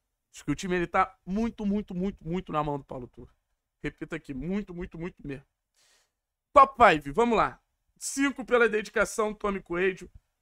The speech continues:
Quatro pela capacidade de distribuir jogo. Deu uma assistência pro gol do Vitor Roque. Acho que fez um grande jogo o Alex Santana. Três, Vitor Bueno, golaço, tudo mais. É, participação ali na construção de jogadas e, e por aí vai.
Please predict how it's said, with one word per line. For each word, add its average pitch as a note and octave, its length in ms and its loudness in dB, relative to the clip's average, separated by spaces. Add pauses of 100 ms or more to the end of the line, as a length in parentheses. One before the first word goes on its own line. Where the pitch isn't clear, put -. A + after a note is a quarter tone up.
Quatro A3 300 2
pela G3 160 -4
capacidade F#3+ 540 -2
de E3 60 -16
distribuir E3+ 520 -6
jogo. F3+ 560 4
Deu F#3 120 0
uma F#3 100 -2
assistência F3 440 -8
pro E3+ 140 -12
gol E3 120 -4
do E3 60 -6
Vitor D3+ 260 -10
Roque. E3+ 320 0 (300)
Acho - 100 -18
que - 80 -20
fez E3+ 160 -2
um E3 120 -4
grande F3 240 -2
jogo D#3+ 240 -6
o - 20 4
Alex D#3 240 0
Santana. F3+ 580 -4 (640)
Três, G3+ 340 0
Vitor G3+ 360 0
Bueno, G#3 480 4
golaço, F#3 680 2 (520)
tudo F3 220 -2
mais. F3+ 460 -4 (800)
É, D3+ 1000 0
participação D#3 580 0
ali D#3+ 120 2
na D#3 100 0
construção D#3+ 380 -4
de C#3 60 -8
jogadas D3+ 640 0
e, B2+ 340 -14
e D3+ 80 -14
por D3 180 -6
aí D3 120 -2
vai. D#3+ 360 -4